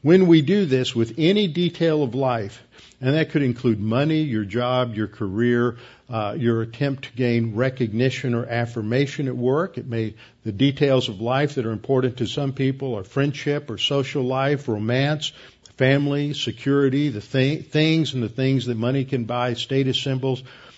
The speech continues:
These are just some of the details of life that we put our hope in for security and stability.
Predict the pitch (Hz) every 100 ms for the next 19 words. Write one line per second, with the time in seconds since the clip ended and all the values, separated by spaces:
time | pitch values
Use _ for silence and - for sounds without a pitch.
0 | _ 143 170 175 135 135 - 143 139 113
1 | 110 135 135 156 123 120 92 123 127 123
2 | 123 123 123 120 143 101 113 104 - 180
3 | 202 202 110 110 120 131 - - - _
4 | 127 131 123 - 120 - 143 143 135 131
5 | 131 127 123 123 117 - 117 104 135 143
6 | 117 110 101